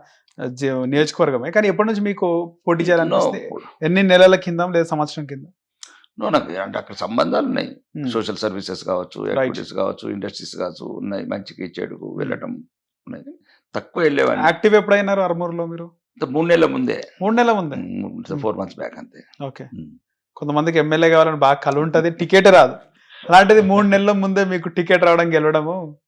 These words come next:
Speaker 1: నసీబ్ రాసి
Speaker 2: అంటే
Speaker 1: పెట్టచ్చు.
Speaker 2: ఏదైనా సరే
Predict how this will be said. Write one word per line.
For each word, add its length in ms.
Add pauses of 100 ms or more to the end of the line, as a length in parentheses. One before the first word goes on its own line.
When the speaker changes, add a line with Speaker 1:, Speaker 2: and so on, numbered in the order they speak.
(720)
Speaker 1:
నసీబ్ 300
రాసి 280
Speaker 2:
అంటే 140
Speaker 1:
పెట్టచ్చు. 180
Speaker 2:
ఏదైనా 340
సరే 420